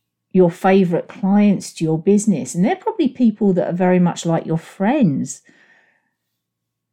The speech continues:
They're gonna be coming into your business and they're gonna attract more people just like them.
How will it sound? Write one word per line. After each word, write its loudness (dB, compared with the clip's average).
They're 2
gonna 0
be 2
coming 2
into 0
your 2
business -2
and 4
they're 4
gonna 4
attract -4
more 2
people -2
just -4
like -2
them. -6